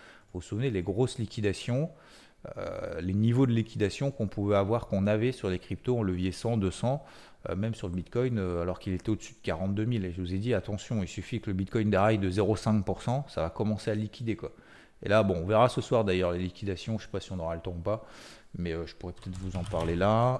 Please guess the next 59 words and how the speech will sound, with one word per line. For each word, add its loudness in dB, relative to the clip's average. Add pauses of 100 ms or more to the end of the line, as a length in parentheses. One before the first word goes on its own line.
(160)
Euh, 4
tiens, -2
on -2
va, -2 (100)
tiens, -6
je -12
vais -6
regarder -4
vite -6
fait -2
les 2
liquidations. -4
Vous 0
avez 6
deux 4
minutes ? 0
Bon, 0
putain, -16
à -14
chaque -16
fois -4
je -10
dis, -8
euh, -6
je -16
vais -4
être -8
plus -8
court -10
que, -10 (640)
que -16
hier. -8 (1000)
Euh, 4 (140)
alors, 8
euh, 4 (100)
onze 4
décembre, 2
on 2
est 2
combien ? 0
On 0
est 0
le 0
treize. 2 (400)
Voilà. 2
Ah 4
bah 6
oui, 2
bah 2
le 2
onze, 2
la -2
grosse -6
bougie -6
rouge -2
là -2
qu'on -4
a. -2
Ok. -2